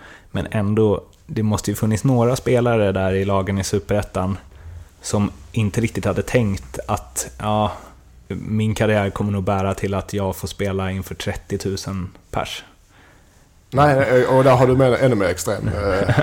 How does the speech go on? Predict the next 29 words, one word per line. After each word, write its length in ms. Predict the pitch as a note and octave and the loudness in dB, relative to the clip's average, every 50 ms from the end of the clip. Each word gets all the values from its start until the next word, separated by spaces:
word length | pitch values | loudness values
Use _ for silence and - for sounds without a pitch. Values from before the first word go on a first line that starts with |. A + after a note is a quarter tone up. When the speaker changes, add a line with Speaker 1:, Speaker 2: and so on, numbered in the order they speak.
| - G#2+ G2+ - - B2 A2+ A2+ - | 0 0 -2 -4 -6 -6 -6 -6 -8
Speaker 1:
<laughs> 480 | - - - - - - - - - | -12 -18 -20 -18 -18 -18 -18 -12 -8
Speaker 2:
grej. 200 | - G#2+ G2+ F2+ F#2+ | -4 -4 -4 -4 -4
Så 140 | - - A2 | -2 -2 -2
att, 140 | A2 - A#2+ | 0 2 2
eh, 280 | A#2 A2+ A#2 A2+ A2 A2 A2+ - - - - - - - - - - - - - - - - - - - - - | 4 6 6 4 4 2 -2 -10 -16 -18 -20 -20 -18 -18 -18 -16 -18 -18 -18 -18 -18 -18 -18 -20 -20 -20 -12 -8
det 280 | - D3 D#3 D3 C3+ B2+ | -6 -2 0 0 0 2
ska 220 | - - B2 A#2+ | 6 6 6 6
ju, 180 | A2+ A2+ G#2 A2+ | 6 4 2 2
det, 180 | A#2 C3+ B2+ - G#2+ | 0 0 -2 -2 -2
det 140 | A#2 G#2 B2+ | -2 0 0
är 60 | B2+ | 2
rent 340 | C3+ B2 A2+ - - - - | 2 2 0 0 -4 -6 -2
krasst 240 | - D3+ A#2+ - | 0 2 2 2
så 80 | - G2+ | 0 -2
ska 200 | - - A#2 G2 | 0 0 0 0
det 100 | F#2 A#2 | 2 0
alltid 200 | B2 A#2 - A2+ | 0 0 0 -2
vara 100 | A2 G#2+ | -2 -2
en 60 | F#2+ - | -2 0
fördel 260 | A2 G#2+ G2+ G2 F2 | 0 0 0 -2 -4
att 60 | F2+ | -6
spela 300 | - - G#2 G2+ F#2+ F2 | -6 -4 -4 -4 -4 -4
inför 160 | F2 E2+ - | -6 -6 -8
trettiotusen 600 | - - A2+ F#2+ - F#2+ - G#2 F#2 - F2+ F#2 | -6 -4 -4 -4 -6 -6 -6 -6 -6 -6 -8 -8
hemmapublik 500 | G2 G2+ G2+ F#2+ F2 D#2+ F2 E2+ E2+ E2 F2 | -8 -6 -6 -6 -6 -6 -8 -8 -8 -8 -8
som 80 | F#2+ | -8
skriker 260 | F2+ - G#2 F#2 F2 | -8 -6 -6 -6 -6
ens 160 | F2+ F2 F2 G#2 | -6 -8 -6 -6
namn. 220 | G2 E2 D#2+ D#2+ | -6 -6 -8 -10